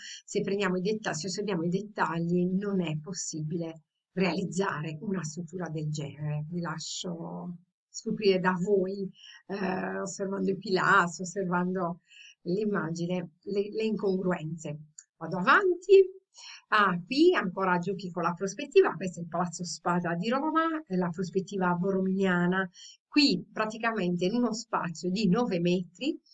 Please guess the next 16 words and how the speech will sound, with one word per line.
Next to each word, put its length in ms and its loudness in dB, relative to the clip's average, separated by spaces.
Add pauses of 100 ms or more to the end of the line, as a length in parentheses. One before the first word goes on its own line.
(180)
è 120 -2
stata 600 -2
realizzata 840 -2
la, 720 -4 (840)
una 240 -2
prospettiva 960 2 (300)
che 140 -2
ce 100 2
lo 120 2
fa 160 0
sembrare 540 2
lungo 340 2
ben 320 2
trentacinque 800 -2
metri 340 -6
all'incirca. 920 0